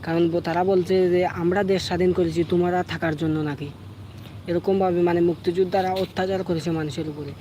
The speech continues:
দেশ স্বাধীন করেছে, ঠিক আছে, এটা আমি মানি, তবে মুক্তিযোদ্ধারা অনেক অত্যাচার করেছে মানুষের উপরে। তো আপনারা লাইভটি, আশা করি, শেয়ার করবেন।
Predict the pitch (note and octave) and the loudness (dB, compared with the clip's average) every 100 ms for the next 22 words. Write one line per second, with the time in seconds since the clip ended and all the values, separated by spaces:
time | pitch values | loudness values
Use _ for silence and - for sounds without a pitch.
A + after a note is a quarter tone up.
0 | - - - F3 E3+ F3+ G3 F#3+ F#3 E3+ | -16 -12 -2 -2 0 0 0 2 0 -2
1 | E3+ D#3+ E3 E3+ E3 D#3 E3 D#3+ E3 E3+ | -4 -4 -4 0 0 0 -4 0 2 2
2 | D#3+ D#3 D#3 - - - - - E3+ E3+ | 0 -2 -4 -10 -18 -18 -18 -8 -2 0
3 | E3 E3 - F3 F3 F3+ F#3 F3+ F3 F3 | 0 -2 0 0 2 2 0 0 0 0
4 | F3+ F3 F3+ E3+ E3+ E3+ D#3 E3+ D#3+ D3+ | 0 -2 -2 -4 -4 -4 -2 -2 -2 -4
5 | D#3+ D#3 D#3 D3 D3 - - - - - | -6 -6 -6 -6 -8 -14 -18 -18 -18 -18
6 | - - - - - - - - - - | -18 -18 -18 -18 -18 -18 -16 -16 -18 -18
7 | - - - - E3+ E3 F3+ F3+ F#3 F#3 | -18 -20 -18 -8 -4 -2 0 0 0 -4
8 | - - - E3+ E3 - F3 D#3 E3 F3 | -8 -14 -4 -2 -2 -2 -4 -2 -2 -2
9 | D3+ E3+ E3 D3+ D#3 D3 C#3+ | 0 -2 -2 -4 -6 -6 -8